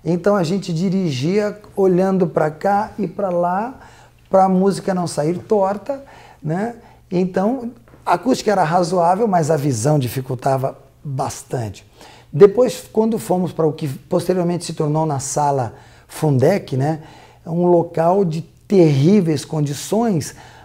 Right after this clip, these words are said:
mas era o que tínhamos e fazíamos tudo lá. Fizemos excelentes obras, excelentes concertos, com cantores convidados, com solistas de grande porte, de grandes vozes.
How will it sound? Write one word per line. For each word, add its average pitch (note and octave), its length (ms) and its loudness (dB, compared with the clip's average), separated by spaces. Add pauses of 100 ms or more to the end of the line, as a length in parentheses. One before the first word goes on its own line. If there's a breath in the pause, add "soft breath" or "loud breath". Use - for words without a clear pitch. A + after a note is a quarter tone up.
(120)
mas G3+ 540 2
era A3 140 4
o A3+ 60 -2
que A#3+ 140 -4
tínhamos B3+ 460 2
e G3 60 0
fazíamos G3+ 560 0
tudo A#3+ 440 2
lá. G2 260 -2 (760)
Fizemos A#3 720 -4 (260 loud breath)
excelentes G3 760 2
obras, D3 480 6
excelentes D#3+ 420 -2
concertos, E3+ 720 2
com F#3 180 -2
cantores G3+ 680 6
convidados, C#3 600 -2
com F#3+ 140 -4
solistas E3+ 800 0 (320 loud breath)
de D3 120 2
grande E3+ 320 6
porte, D#3+ 580 -2
de D3 80 0
grandes C#3 380 0
vozes. B2+ 360 0